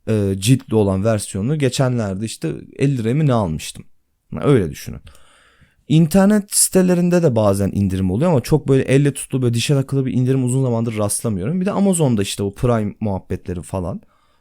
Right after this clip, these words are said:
O güzel. Onun haricinde ben büyük çoğunlukla sahafları tercih ediyorum. Bit pazarına gidiyorum. İşte antikacılara gidiyorum.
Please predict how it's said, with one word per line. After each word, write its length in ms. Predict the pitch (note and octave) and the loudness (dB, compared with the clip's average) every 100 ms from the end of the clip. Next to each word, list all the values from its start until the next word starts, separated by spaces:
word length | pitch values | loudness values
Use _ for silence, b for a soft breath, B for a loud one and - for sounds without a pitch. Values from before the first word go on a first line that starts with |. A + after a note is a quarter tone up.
| _ | _
O 140 | - | -2
güzel. 380 | B2 G2 F2 B2+ - _ _ _ _ _ _ _ - | -2 -2 -4 -6 -10 _ _ _ _ _ _ _ 0
Onun 180 | F#3 B3 | 4 6
haricinde 520 | F#3+ C3 A#2+ E3 G#3 | 4 4 2 2 2
ben 240 | F#3 F#3+ - | 2 2 -2
büyük 220 | D3 F#3+ F#3+ | 0 0 0
çoğunlukla 240 | C3 G3+ | -2 0
sahafları 520 | - D#3 C#3+ D3+ D3+ | 4 4 4 4 4
tercih 380 | C#3+ G#2 F2 F2+ | 4 2 2 -2
ediyorum. 420 | D#2+ E2+ A2 C#3+ - | -2 -4 -4 -4 -4
Bit 180 | B2+ - | -2 2
pazarına 400 | C3+ A2+ G2+ F#2+ | 4 4 2 0
gidiyorum. 600 | F2 D#2 E2 D#2+ A2+ - _ | -2 -4 -4 -4 -6 -8 _
İşte 120 | - | -6
antikacılara 760 | - C#3 C#3 - A#2 G2 F#2+ F#2 | 0 0 0 0 0 0 -2 -2
gidiyorum. 600 | F2 E2 D2+ F2+ A#2+ | -4 -4 -4 -4 -6